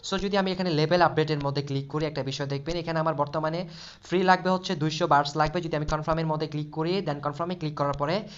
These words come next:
এইখানে দেখেন একটা টাইম কাউন্টডাউন হচ্ছে। এই টাইমটা কাউন্টডাউনের আগে যদি আপনি চান যে না এটা তাড়াতাড়ি আপনি লেভেল আপ করাইবেন, তাহলে এই যে বুস্ট বা একটা এনার্জি অপশন এখানে ক্লিক করে আপনি কিন্তু আরও পঁচিশটা বার্স খরচ করে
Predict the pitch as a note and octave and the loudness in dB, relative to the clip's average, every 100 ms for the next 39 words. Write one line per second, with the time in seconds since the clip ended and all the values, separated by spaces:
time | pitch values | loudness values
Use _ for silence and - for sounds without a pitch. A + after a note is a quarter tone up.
0 | - - E3 F#3+ F3+ E3+ F3 F3+ F3 D#3+ | -10 -4 0 0 0 0 0 -4 2 2
1 | E3+ F3+ F3 E3 D#3+ D#3 D3 C#3+ F3+ - | 2 2 2 4 4 2 0 -2 -4 -4
2 | E3+ - - F3+ D#3 F3 F#3 F3 D#3+ E3 | -4 -6 -4 0 0 0 -2 2 2 2
3 | D#3+ E3+ E3+ E3+ - D3 F3+ F#3 F3+ E3+ | 0 0 -2 -4 -2 0 0 0 0 0
4 | E3 D#3+ D3+ D#3 D3+ D3 D3+ - - - | 0 -2 -2 0 0 0 -2 -6 -16 4
5 | E3 E3+ F3+ F3+ E3 D3 D3 D#3+ E3 E3 | 8 8 6 4 4 4 6 6 6 6
6 | E3 E3 F3 D#3 D3+ D3+ E3+ F#3+ F#3+ C#3+ | 6 4 2 2 2 0 -2 0 -2 -2
7 | C#3 D#3+ - C#3 C#3+ C#3 D3 C#3+ D3+ D3+ | -2 -2 -4 2 4 4 0 0 0 2
8 | D#3 D#3+ D#3 D#3 D#3+ F#3 F#3 D3+ C#3+ C3+ | 0 0 -4 -4 -4 -4 -2 0 2 0
9 | - D3+ - C#3 D#3+ E3 F3+ G3 - F3+ | -4 -4 0 2 2 2 -2 -2 -2 4
10 | B2+ C#3 - D3+ F#3 F#3+ E3+ D#3 | 4 4 2 0 0 -2 -2 0